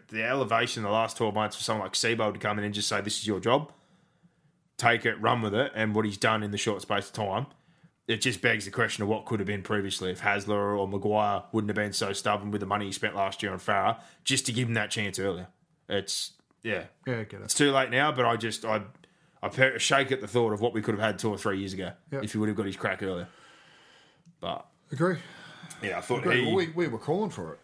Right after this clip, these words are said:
Speaker 1: Yeah.
Speaker 2: So
Speaker 1: He in particular was great. He was really, really good. But back and forth game, but it ended up the same way it did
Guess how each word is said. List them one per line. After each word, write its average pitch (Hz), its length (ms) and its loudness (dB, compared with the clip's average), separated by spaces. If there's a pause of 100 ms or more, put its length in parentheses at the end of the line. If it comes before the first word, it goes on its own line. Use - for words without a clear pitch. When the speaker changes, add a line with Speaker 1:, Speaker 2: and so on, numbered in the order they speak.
(140)
Speaker 1:
Yeah. 107 100 0
Speaker 2:
So 117 260 0 (220)
Speaker 1:
He 147 140 6
in 135 80 2
particular 120 560 2
was 107 180 0
great. 98 260 0 (380)
He 110 160 2
was 104 180 -2
really, 107 260 0
really 95 180 0
good. 95 240 -2
But 101 200 -4
back 139 200 4
and 113 100 -6
forth 107 280 0
game, 113 340 2 (480)
but 117 120 4
it 113 100 4
ended 110 200 2
up 107 120 2
the 110 60 -10
same 110 320 2
way 104 160 -2
it 87 80 -8
did 104 260 -4